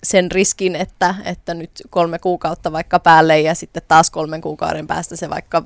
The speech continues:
nousee ja sitten taas kolmen kuukauden päästä nousee vähän lisää, tai sitten tietysti voi lähteä myöskin laskuun, mutta et siinä,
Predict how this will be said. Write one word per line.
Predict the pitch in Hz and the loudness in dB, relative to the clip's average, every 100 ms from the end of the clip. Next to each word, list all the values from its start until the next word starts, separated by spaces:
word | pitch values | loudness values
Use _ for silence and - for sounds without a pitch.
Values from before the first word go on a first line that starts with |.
| - | -4
nousee | 175 156 156 - 160 156 | 0 0 2 0 2 2
ja | 160 160 165 - - - - - - | 2 4 4 4 -4 -20 -20 -20 -14
sitten | - 151 165 | -12 -4 2
taas | 190 185 - | 6 6 6
kolmen | 185 175 175 | 2 2 -2
kuukauden | 170 165 165 180 | -2 -2 0 0
päästä | 165 165 - | 2 0 0
nousee | 170 165 180 165 | -4 -4 -2 -2
vähän | 165 190 165 | 0 0 -2
lisää, | 175 170 156 | 0 2 2
tai | - 160 170 | 2 2 0
sitten | - 185 - 220 | -2 -8 -8 -8
tietysti | 240 226 240 | -8 -10 -4
voi | 226 | 0
lähteä | 233 226 226 | 0 -2 -8
myöskin | 233 - 233 | -6 -6 -2
laskuun, | 190 - 156 135 | -2 -4 -8 -8
mutta | 151 156 - | -8 -14 -14
et | - | -12
siinä, | - 151 | -14 -12